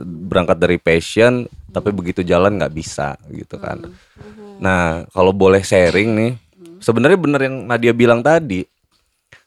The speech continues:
Speaker 1: ada solusinya sebenarnya. Era sekarang ini udah lebih enak.
Speaker 2: Iya.
Speaker 1: Nih, geng, era sekarang lebih enak. Kenapa? Karena kita yang open schedule sendiri, misalkan gitu ya. Kalau jalan, jalan aja.
Speaker 2: Hmm.
Speaker 1: Misalkan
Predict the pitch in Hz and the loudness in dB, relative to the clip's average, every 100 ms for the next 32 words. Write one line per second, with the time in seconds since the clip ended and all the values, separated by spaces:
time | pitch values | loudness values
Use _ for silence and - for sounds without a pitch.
0 | _ - 123 127 135 123 131 170 175 117 | _ -2 0 2 2 2 2 0 2 0
1 | 110 104 101 - 120 127 127 - 120 117 | 0 0 2 4 4 4 2 2 2 2
2 | 117 135 165 117 110 107 104 104 127 113 | 0 0 0 0 2 2 2 0 2 2
3 | 95 - - 208 185 - _ _ 92 82 | 0 -4 -20 -20 -20 -20 _ _ -4 -2
4 | 78 - 85 76 73 _ - - 90 - | -4 -4 -2 -2 -6 _ -18 -6 -6 -2
5 | 98 113 98 87 85 92 113 - 101 92 | 0 2 2 0 0 0 -2 -2 -2 -2
6 | - 139 156 _ _ - 104 117 175 175 | 2 0 0 _ _ -6 -4 0 -2 -2
7 | - 165 165 147 113 113 - - 87 90 | -8 0 2 2 -2 -2 -4 -2 -2 0
8 | 131 139 120 107 101 127 147 120 98 95 | 0 0 0 0 2 2 0 0 0 2
9 | 101 95 95 95 101 107 104 107 160 147 | 0 -2 -2 0 4 2 4 6 6 6
10 | 117 131 175 151 120 113 _ 202 190 98 | 4 4 2 4 4 4 _ -16 -6 2
11 | 135 190 | 4 4